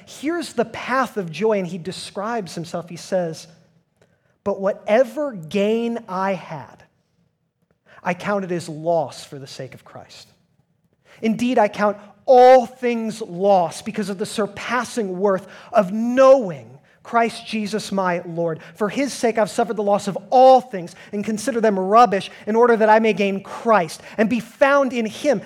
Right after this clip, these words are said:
not having a righteousness of my own that comes from the law, but that which comes through faith in Christ, the righteousness from God that depends on faith, that I may know him and the power of his resurrection, may share in his sufferings, becoming like him in his death,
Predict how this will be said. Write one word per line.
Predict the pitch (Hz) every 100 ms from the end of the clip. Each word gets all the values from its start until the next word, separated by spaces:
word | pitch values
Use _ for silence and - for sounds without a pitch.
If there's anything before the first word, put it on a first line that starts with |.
| -
not | 330
having | 285 240
a | 175
righteousness | 175 208 202 208 - 208 -
of | 170
my | 175 160 -
own | 196 240 202
that | 196
comes | 202 190
from | 196 180
the | 180
law, | 208 214 - -
but | 220
that | 220 240
which | 233 220
comes | - 220
through | 220 208
faith | - 233 226 -
in | 208
Christ, | - 226 - - -
the | 208
righteousness | 196 240 285 285 262 - 233 -
from | 214 190
God | 226 233 208 - -
that | 208
depends | 220 214 247 214
on | 214 202
faith, | - - 262 214 - -
that | 220
I | 247
may | 254 262
know | 233 240 254 277 285 294
him | 254 226 202 - -
and | 240
the |
power | 240 - 285 302 302
of | 269
his | 233 247
resurrection, | 254 226 240 233 - 226
may | 226
share | - - 277 285
in |
his | 277
sufferings, | - 269 254 240 - - -
becoming | 233 247 240
like | 214 233 277 311
him | - 269
in | 247
his | 247 190
death, | 240 226